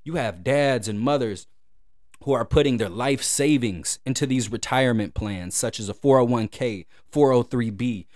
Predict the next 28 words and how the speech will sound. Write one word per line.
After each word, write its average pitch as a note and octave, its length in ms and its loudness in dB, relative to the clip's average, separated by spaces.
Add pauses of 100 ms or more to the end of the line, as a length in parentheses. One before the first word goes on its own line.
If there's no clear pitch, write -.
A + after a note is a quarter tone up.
(120)
Roth B2 360 0
ira, G2 420 -4 (240)
right? B2 400 -6 (200)
And C3 80 -8
I'm D#3 80 -4
not D#3 160 -2
gonna C#3+ 160 -2
get C3+ 180 0
into D3 240 2
those. G#2+ 260 -2
Those C3 160 -2
are C#3 60 -8
just C3 220 -6
all C3 420 2 (220)
retirement A#2 680 -2
plans G#2 440 -10 (220)
that G#2+ 300 -6 (560)
a A2 60 -8
lot B2+ 240 0
of A#2 300 -4 (240)
American A2+ 520 -4
families G#2+ 600 -10
are F#2 140 -12 (240)
flooding G#2+ 560 -4 (840)
these G#2+ 160 -10
accounts F#2+ 440 -12
with, F#2+ 460 -10
right? A2 300 -10